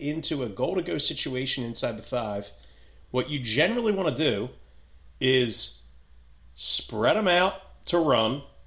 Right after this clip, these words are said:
bunch 'em up to throw. What does Penn State do? They're running, like, a wing T with motion out to the top of the screen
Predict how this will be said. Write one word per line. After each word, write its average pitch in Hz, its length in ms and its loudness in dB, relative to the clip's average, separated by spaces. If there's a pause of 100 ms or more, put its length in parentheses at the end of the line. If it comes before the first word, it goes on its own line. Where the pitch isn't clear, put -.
(600)
bunch 180 280 4
'em 165 100 2
up - 440 0
to 135 120 -4
throw. 123 400 -2 (300)
What 156 160 0
does 240 120 0
Penn 175 280 0
State 131 340 0
do? 95 320 -6
They're 165 160 2
running, 185 380 2
like, 127 340 2
a 120 120 -2
wing 190 380 0
T 110 600 0 (640)
with 135 220 -2
motion 180 580 2
out 160 220 2
to 170 80 -2
the 127 80 -6
top 151 340 2
of 151 60 -8
the 127 60 -4
screen 110 580 -2